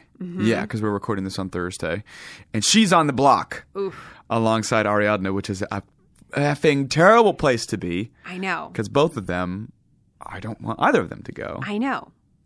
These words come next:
Speaker 1: But we, but we don't know who's won the veto yet.
Speaker 2: That's true.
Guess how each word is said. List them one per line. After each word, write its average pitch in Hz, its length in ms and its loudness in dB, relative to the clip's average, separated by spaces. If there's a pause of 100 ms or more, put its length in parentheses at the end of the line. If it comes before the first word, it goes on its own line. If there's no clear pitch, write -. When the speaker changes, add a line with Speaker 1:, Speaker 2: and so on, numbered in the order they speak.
(420)
Speaker 1:
But 339 380 2 (400)
we, 247 220 -6 (140)
but 269 260 2
we 220 420 -8
don't 381 140 -4
know 254 180 0
who's 202 240 -6
won 175 220 -4
the 165 40 -10
veto 156 380 -10
yet. 80 340 -8 (340)
Speaker 2:
That's 170 180 4
true. 113 260 0